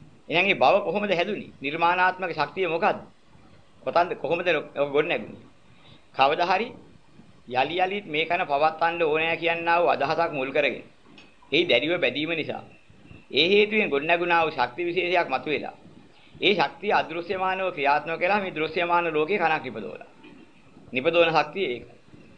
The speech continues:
ඒ ශක්තිය නොතිබුණා නම් එහෙම කවදාවත් මේ කන නිපදවන්නේ නැහැ. අන්න දැනගත්තා? භව නැත්නම් ජාති නැහැ.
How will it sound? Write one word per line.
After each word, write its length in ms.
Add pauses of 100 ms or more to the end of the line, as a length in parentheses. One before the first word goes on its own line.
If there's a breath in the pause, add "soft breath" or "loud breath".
(180)
ඒ 180
ශක්තිය 340
නොතිබුණා 380
නම් 100
එහෙම 160
කවදාවත් 540
මේ 140
කන 160
නිපදවන්නේ 500
නැහැ. 160 (1300)
අන්න 120
දැනගත්තා? 520 (460)
භව 200
නැත්නම් 420
ජාති 320
නැහැ. 240